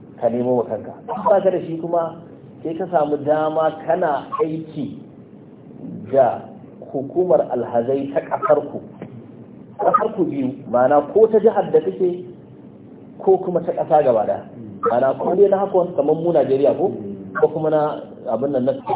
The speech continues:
Muslim Pilgrims Welfare Board da ake samu na state. Kaga cikin biyu za ka iya aiki da wasu a matsayin casual worker ɗin su. A ofis ɗin su da yake maka ko a Madina misali,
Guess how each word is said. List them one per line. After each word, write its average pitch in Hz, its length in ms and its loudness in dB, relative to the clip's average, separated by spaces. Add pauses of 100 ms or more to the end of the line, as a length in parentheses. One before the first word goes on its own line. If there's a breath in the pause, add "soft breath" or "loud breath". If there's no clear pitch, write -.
(160)
Muslim 127 400 -6
Pilgrims 131 340 -8
Welfare 123 340 4
Board 120 200 -2
da - 80 -8
ake 117 160 -8
samu 110 280 -2
na 110 80 -6 (120)
state. - 160 -10 (960)
Kaga 160 320 4
cikin 175 320 -4
biyu 170 160 -2
za 185 120 2
ka 180 120 -6
iya 160 240 2
aiki 143 220 -4
da 117 100 -2
wasu - 160 -4
a - 80 -2
matsayin 151 460 -2
casual 151 360 4
worker 135 320 4
ɗin 117 220 -6
su. - 20 -10 (1040)
A 117 40 0
ofis 147 420 2
ɗin 165 200 -4
su 156 80 -8
da 127 80 0
yake 143 380 0
maka 147 220 -2
ko 147 160 2
a 135 80 2
Madina 123 340 -2
misali, 117 380 0